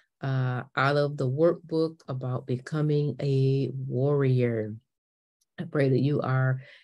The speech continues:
enjoying these lessons and, uh, you're doing the work, uh, digging in those scriptures, uh,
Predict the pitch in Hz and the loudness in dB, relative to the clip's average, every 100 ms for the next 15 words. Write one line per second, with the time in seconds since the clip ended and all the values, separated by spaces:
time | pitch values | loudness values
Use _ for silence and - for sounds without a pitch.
0 | _ - 143 131 175 180 180 185 170 156 | _ -6 -2 2 4 4 4 4 2 -2
1 | 147 147 160 180 180 180 175 180 180 175 | -2 2 4 4 0 -2 0 0 0 -4
2 | - 123 120 117 - 101 120 117 127 156 | -6 -4 -4 -6 -8 -4 0 0 2 4
3 | 156 143 127 123 156 170 180 - - _ | 4 4 2 4 6 6 6 0 -18 _
4 | _ _ _ _ - - - 123 160 165 | _ _ _ _ -6 -6 -6 0 2 6
5 | 165 156 151 135 - 180 170 - 170 165 | 4 4 2 2 2 2 2 0 2 2
6 | 170 170 127 120 | 0 -2 -4 -6